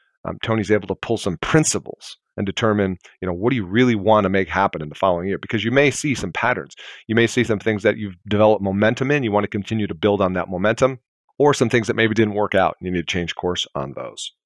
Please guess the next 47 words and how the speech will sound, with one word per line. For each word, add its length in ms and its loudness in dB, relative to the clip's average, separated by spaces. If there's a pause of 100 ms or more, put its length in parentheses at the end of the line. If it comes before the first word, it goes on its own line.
Okay. 220 2 (240)
So 100 4
that's 160 6
a 40 -4
very 280 6
easy, 300 2
quick 240 0
process 400 0
that 120 -8
you 80 -10
could 140 -12
do. 260 0 (260)
Um, 480 2 (140)
but 220 2 (180)
one 180 2
of 80 4
the 60 0
things 120 0
I've 140 4
learned 180 2
in 140 0
reading 260 2
through 340 0 (220)
what 160 2
these 140 -4
high 160 4
achievers 420 -2
do 180 2
is 140 -4 (240)
they 120 0 (120)
definitely 560 2
make 320 2
it 100 2
a 60 -4
priority 500 -2
to 80 -10
carve 500 0 (120)
out 260 -4 (240)
time. 460 -6 (320)
As 100 -4
you 60 -2
heard 180 0
John 240 2
Maxwell, 440 -2
an 100 -4
entire 540 0 (100)
day, 380 2